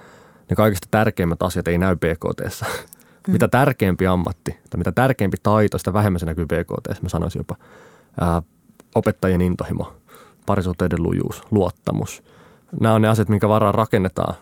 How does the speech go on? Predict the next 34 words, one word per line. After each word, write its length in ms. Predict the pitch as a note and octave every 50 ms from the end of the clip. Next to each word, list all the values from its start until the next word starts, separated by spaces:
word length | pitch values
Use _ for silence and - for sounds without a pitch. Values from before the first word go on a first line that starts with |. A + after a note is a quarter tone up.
| _ - -
hyvinvointia 500 | G2 F#2 F#2 F2 D#2+ D#2+ D#2+ - - E2
ja 60 | E2
Suomea, 420 | F2 - F2 E2 E2 D#2+ D#2 D#2 D#2 _ - - - - - - -
mutta 300 | G2+ G#2 G2+ - - F#2
me 100 | F#2 F2+
ei 100 | F2+ E2+
voida 200 | F#2 F#2+ F2+ F#2
realisoida 600 | F#2+ F#2+ G2 G#2 G2+ G2 F#2 F2 - F2 - E2+
niitä 280 | E2 D#2 E2 E2 E2 E2
oikein 220 | E2 - E2+ E2+
mitenkään. 500 | E2+ F2+ F2+ - - F2 F2 - - -
Tai 120 | - G2+
me, 140 | G#2+ A2 A#2+
mä 100 | - C#3+
en 60 | D3
tiedä, 140 | C#3 D#3 D3
onko 140 | D#3 D#3 -
mä 100 | - C3+
vähän 180 | B2+ C3 B2+ B2+ - _ -
pessimistinen, 520 | C#3 C#3+ - - A2+ G2 - - G2 F#2
kun 100 | F#2 G2
mä 60 | G2
ajattelin, 220 | G2+ G2 - G2 F#2+
että 120 | F2 -
voidaanko 380 | B2+ C#3+ D3+ C3+ A#2 G#2 - F#2+
me 80 | F2
edes 100 | E2+ E2+
näitä 120 | - - F2+
tämmöisiä 340 | - E2+ D#2+ D2+ E2 D#2+ D#2 - - - - - - - - - - - _ _ -
asioita, 360 | - F2+ - - D#2+ D#2 - -
niin 120 | E2 E2
kuin, 140 | D#2+ E2 - - _ -
saattaa 560 | - - G#2+ G2 F#2 - _ - E2 E2 F2 F2+ - - - - -
tilastoiksi. 800 | - G#2+ G2 F2+ F2 - - - G#2 G2+ - - - - -